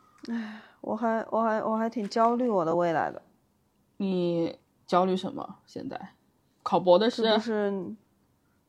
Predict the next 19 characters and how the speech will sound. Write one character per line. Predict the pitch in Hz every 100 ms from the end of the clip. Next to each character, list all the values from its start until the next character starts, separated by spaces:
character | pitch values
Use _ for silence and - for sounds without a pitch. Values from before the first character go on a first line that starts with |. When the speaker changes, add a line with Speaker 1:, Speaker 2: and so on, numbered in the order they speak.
| _
Speaker 1:
是 | - 294
了 | 262
嘛？ | 226 202 180 175
你 | 185
看 | 214 226
二 | 208 226 214
十 |
九 | 214 190 170
岁 | - 208 185
了， | 160 156
然 | 160
后， | 196 208 185 175 - _ - - - _ _
唉， | 247 233 208 202 190
要 | 226 226
读 | - 208 208 -
博 | 196 196
吗？ | 214 240 240 247 247
然 | 240 202
后 | 269 240